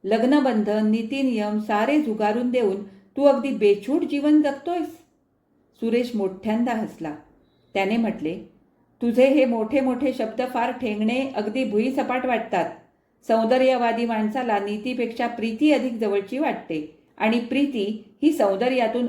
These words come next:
उमलणारी असल्यामुळे," तो बोलत होता. माधव ते बोलणे ऐकत होता. त्याचे विचार त्याला अनुचित वाटत असले तरी त्यातले काही विचार स्वतःच्या विचारांशी कुठेतरी मिळते जुळते आहेत हे पाहून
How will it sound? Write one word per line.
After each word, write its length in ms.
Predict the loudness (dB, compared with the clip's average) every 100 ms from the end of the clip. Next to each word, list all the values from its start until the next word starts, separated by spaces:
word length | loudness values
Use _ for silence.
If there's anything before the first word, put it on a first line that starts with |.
| -2
उमलणारी 580 | 0 2 2 2 2 0
असल्यामुळे," 920 | -2 -4 -2 0 0 -2 -4 -8 -16 _ _ _ _ _ _
तो 100 | -4
बोलत 400 | -2 -2 -2 -6
होता. 280 | -8 -8 -10 -12 _ _ -6
माधव 380 | -2 -2 -2 -2
ते 100 | -2
बोलणे 300 | -2 -2 -4
ऐकत 380 | -4 -4 -6
होता. 280 | -6 -10 -12 -14 _ _ _
त्याचे 300 | 0 2 0
विचार 380 | 0 -2 -4 -4
त्याला 300 | -4 -6 -6 -6
अनुचित 420 | -6 -4 -6 -4
वाटत 380 | -4 -4 -6 -4
असले 520 | -6 -4 -8 -8 -16 _
तरी 220 | -2 0 0
त्यातले 300 | -2 -2 -4
काही 360 | -2 -2 -2
विचार 340 | -4 -4 -4 -4
स्वतःच्या 500 | -4 -2 -4 -2 -4
विचारांशी 600 | -4 -4 -2 -4 -4 -8
कुठेतरी 500 | -6 -6 -4 -4 -6
मिळते 400 | -4 -4 -2 -2
जुळते 320 | -2 -4 -2
आहेत 340 | -2 -2 -4 -6 -14 _ 0
हे 140 | 0
पाहून 360 | 0 -2 -2